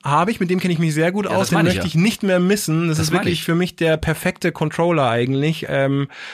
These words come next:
Speaker 1: auch wenn ich ihn anfangs absurd teuer fand, aber ich habe keinen Cent, äh, bereut, den ich dafür ausgegeben habe, weil der wirklich super geil verarbeitet ist und sehr geile Features hat. Ähm,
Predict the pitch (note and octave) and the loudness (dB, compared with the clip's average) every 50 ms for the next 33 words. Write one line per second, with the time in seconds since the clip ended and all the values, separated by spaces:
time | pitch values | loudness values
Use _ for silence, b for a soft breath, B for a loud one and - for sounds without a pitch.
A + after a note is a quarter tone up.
0 | B B B - C#3+ D3+ C#3+ C#3+ D#3 D3+ D#3 D3+ - D3+ D3 D3 D3 C#3+ C#3+ C#3+ | B B B -4 -4 -2 0 0 0 0 0 0 2 2 2 2 2 2 2 0
1 | C#3 C#3 - - - C#3+ D3+ D#3+ - D#3+ D3+ D3 D3 C#3 C#3+ C3 B2+ D3+ D#3 D3+ | 0 -2 -6 -6 -4 -2 0 0 2 0 0 0 0 -2 -4 0 2 2 2 0
2 | - - - - D#3+ E3+ D#3+ C#3 B2+ - - B2+ C3 C#3+ C3+ A#2+ B2 B2+ C3+ - | 0 -4 -2 0 2 4 4 2 2 2 0 0 0 0 -2 -2 -2 -4 -4 -2
3 | C#3+ C#3 C#3 C#3 C3+ - - D3 D3+ D#3 C#3+ C#3 - C#3+ C#3+ D3 - - - - | -2 0 0 0 -2 -2 -2 0 0 0 0 0 0 0 -2 -2 -4 -6 -6 -6
4 | C3 B2 C3+ C3+ B2+ C3+ C#3 D3+ D#3 D#3 - - - A#2+ A#2+ A#2+ A#2 A#2+ A2+ - | -4 0 0 2 2 2 2 2 0 -2 -4 -4 -2 0 0 0 -2 -4 -4 -2
5 | A2+ A2 A#2 - - B2 A#2 A#2 A#2 A#2+ C3 B2+ C3+ C3+ C3 - A#2 A#2 A#2+ B2 | -2 -2 -4 -2 -4 -4 -2 -2 -2 -2 0 -2 -2 -2 -2 -2 -2 0 0 0
6 | B2 A#2+ A#2+ A#2+ C3+ D3+ D#3+ D#3+ - - C#3 C#3 - B B B B B B B | -2 -2 -4 -2 -2 -2 -2 -2 -2 -4 -4 -4 -6 B B B B B B B
7 | C3+ D#3 D#3+ E3 D#3 D3 D3 D3 D3 - B2+ B2+ D3 D3 D#3 D3+ C#3+ D3 - - | -6 -2 0 0 2 4 4 2 2 2 0 0 0 0 0 -2 -2 -2 -4 -6
8 | C#3 - - C3+ C3 C3 - - B2+ B2 C3+ C#3+ D3 D3 C#3+ C3+ C3+ - - E3 | -6 -6 -4 -4 -4 -4 -4 -6 -4 -2 0 0 2 2 0 0 0 0 -2 -2
9 | - - B2+ B2 - C#3+ D#3 - B B B B B B B B B B B B | -2 -2 -2 -2 -2 -4 -4 -6 B B B B B B B B B B B B
10 | _ - D3+ D3 D3 D3 D3 D3+ D3+ D3+ D3+ D3 D3 | _ -2 2 4 4 4 4 4 4 2 2 0 -2